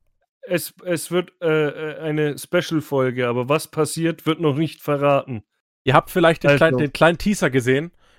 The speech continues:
Speaker 2: Wenn nicht, geht jetzt auf Instagram. Der Unterstrich Wampencast. Einfach
Speaker 1: Genau.
Speaker 2: mal reinschauen.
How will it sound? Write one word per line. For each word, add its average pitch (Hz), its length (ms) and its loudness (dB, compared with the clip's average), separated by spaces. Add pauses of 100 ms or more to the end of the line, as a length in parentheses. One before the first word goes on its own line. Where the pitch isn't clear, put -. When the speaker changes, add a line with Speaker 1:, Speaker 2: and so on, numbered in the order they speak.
Speaker 2:
Wenn 143 140 0
nicht, 208 220 -2
geht 165 140 0
jetzt 170 160 -2
auf 151 80 -4
Instagram. 175 520 -4 (1900)
Der 180 280 2 (240)
Unterstrich 165 520 -6
Wampencast. 139 760 -4 (1300)
Einfach 135 120 4
Speaker 1:
Genau. 120 120 0
Speaker 2:
mal 135 120 -2
reinschauen. 147 500 0